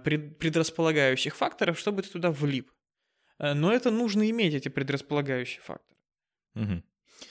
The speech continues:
Speaker 2: А, я, я склонен согласиться. А, тут, наверное, меньше всего... Вот и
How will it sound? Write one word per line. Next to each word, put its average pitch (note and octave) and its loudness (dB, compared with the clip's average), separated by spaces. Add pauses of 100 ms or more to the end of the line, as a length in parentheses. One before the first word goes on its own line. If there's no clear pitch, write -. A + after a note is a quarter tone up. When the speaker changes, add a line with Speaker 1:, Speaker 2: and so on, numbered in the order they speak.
(180)
Speaker 2:
А, F#2 2 (640)
я, A2 2
я A#2 4
склонен A2 2
согласиться. F#2+ -2 (240)
А, E2+ -2 (140)
тут, - -8
наверное, G2+ 0 (120)
меньше A2 -2
всего... F#2+ 0
Вот F2+ -6 (160)
и F#2+ -6